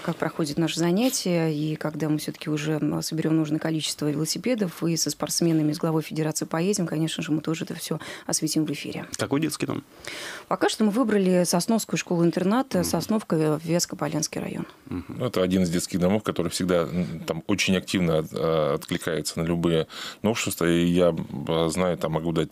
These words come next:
Speaker 3: стопроцентную гарантию, то, что это будет использоваться, это дойдёт до детей. Вот, это ни-, никуда не уйдёт, не сломается,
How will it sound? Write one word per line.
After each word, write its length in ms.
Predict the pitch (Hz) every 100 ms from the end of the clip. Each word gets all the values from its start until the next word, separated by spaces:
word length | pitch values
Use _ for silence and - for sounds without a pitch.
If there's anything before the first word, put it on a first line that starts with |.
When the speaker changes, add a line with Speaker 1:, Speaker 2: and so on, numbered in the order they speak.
| -
Speaker 3:
стопроцентную 920 | - - 98 - 85 - 78 78 78
гарантию, 480 | 78 85 90 - 104
то, 160 | - 87
что 180 | - -
это 200 | 90 87
будет 340 | 92 85 76
использоваться, 640 | - - 104 107 87 - 85
это 140 | 82
дойдёт 400 | 80 87 87 76
до 80 | 82
детей. 400 | 82 - 113 - - - - - - -
Вот, 360 | 92 85 82 -
это 220 | - 80
ни-, 480 | 78 80 78 78 73
никуда 360 | 85 85 85 80
не 120 | 80
уйдёт, 380 | 82 87 104 -
не 80 |
сломается, 800 | 78 85 87 95 87 - 82 78